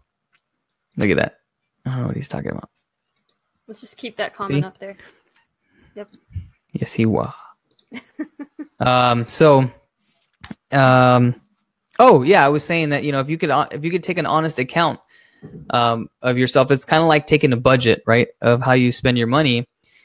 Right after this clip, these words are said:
Speaker 1: If you could track your, your budget, your time budget, and see, you know, how much time you spend each week on Netflix,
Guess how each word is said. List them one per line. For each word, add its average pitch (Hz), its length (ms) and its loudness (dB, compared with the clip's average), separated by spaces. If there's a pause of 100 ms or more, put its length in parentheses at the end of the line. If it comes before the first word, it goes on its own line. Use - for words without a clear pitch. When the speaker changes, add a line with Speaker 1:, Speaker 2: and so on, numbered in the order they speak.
(160)
Speaker 1:
If 123 100 -6
you 160 140 -2
could 143 240 2
track 156 340 0
your, 120 360 0
your 113 180 -2
budget, 131 440 2
your 117 140 -2
time 185 260 0
budget, 123 420 2
and 123 140 -2
see, 127 520 -2 (420)
you - 100 -8
know, 113 80 -2
how 131 120 -2
much 139 180 -4
time 135 160 0
you 127 80 0
spend 127 280 -2
each 127 200 -2
week 123 240 0
on 117 420 -2
Netflix, - 600 0